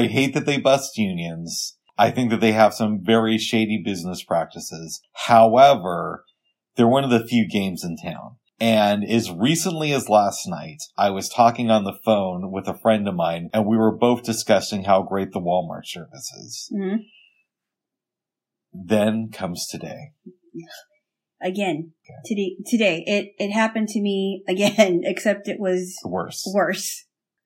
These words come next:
Speaker 1: What
Speaker 2: I
Speaker 1: took
Speaker 2: mean,
Speaker 1: place, Shayla?
Speaker 2: two, two weeks ago it was bad, but this is worse 'cause I didn't
Speaker 1: Mm-hmm.
Speaker 2: get anything. So we're hanging out. You got here about what time?
Speaker 1: I don't know, maybe eight thirty?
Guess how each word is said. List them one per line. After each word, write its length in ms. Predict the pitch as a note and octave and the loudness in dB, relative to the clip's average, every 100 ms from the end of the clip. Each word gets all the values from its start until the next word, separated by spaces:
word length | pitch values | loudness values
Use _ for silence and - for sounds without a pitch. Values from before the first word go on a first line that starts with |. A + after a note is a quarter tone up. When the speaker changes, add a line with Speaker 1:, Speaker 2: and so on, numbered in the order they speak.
| _ - | _ 2
Speaker 1:
What 120 | A3+ A#3 | 4 6
Speaker 2:
I 40 | |
Speaker 1:
took 100 | A#3 | 4
Speaker 2:
mean, 80 | G#3 | 4
Speaker 1:
place, 340 | G3 F3 - | 0 -2 -6
Shayla? 260 | F3 E3 E3+ | -10 -12 2
Speaker 2:
two, 320 | D#4+ F4+ F4+ B3+ | 6 6 4 2
two 140 | E4+ | 2
weeks 180 | E4+ E4+ | 2 0
ago 260 | D4 C#4+ C#4 | 2 2 4
it 60 | |
was 140 | A#3+ G#3 | 2 0
bad, 440 | F#3+ G3 A3+ A3 | 0 2 2 0
but 140 | G3+ | -2
this 180 | G#3+ A3 | -2 -2
is 120 | A3 F#3 | -4 -2
worse 240 | F#3+ F3 | -2 -2
'cause 120 | - | -4
I 20 | |
didn't 120 | F#3+ F#3+ | -2 0
Speaker 1:
Mm-hmm. 40 | |
Speaker 2:
get 100 | F3+ | 0
anything. 420 | F3+ F3 D3+ D#3 _ _ _ _ _ _ _ _ _ _ _ _ _ _ _ _ | 0 0 -2 -10 _ _ _ _ _ _ _ _ _ _ _ _ _ _ _ _
So 240 | - A3+ | -4 0
we're 180 | B3+ D#4+ | 2 2
hanging 360 | D4 C#4+ C4 G#3 | 2 2 2 2
out. 280 | F#3+ G3 - _ _ | 2 0 -4 _ _
You 220 | A3+ A#3 | -2 2
got 200 | C4 B3 | 4 2
here 240 | A3 A#3 A3 | 2 0 0
about 320 | G3+ G3 F#3 | 0 0 0
what 120 | F#3 | -4
time? 300 | G3 D#3 E3 - _ _ _ _ _ _ | -6 -6 -8 -12 _ _ _ _ _ _
Speaker 1:
I 120 | A2 | 6
don't 140 | A2 G2+ | 6 4
know, 140 | G2 | 0
maybe 680 | G2 G2 F#2+ F#2 F2+ F2+ F2+ | 0 -2 -2 -4 -4 -6 -6
eight 220 | G#2 G2 - | -4 -4 -4
thirty? 360 | G#2 C3+ G#3+ | -4 -2 -6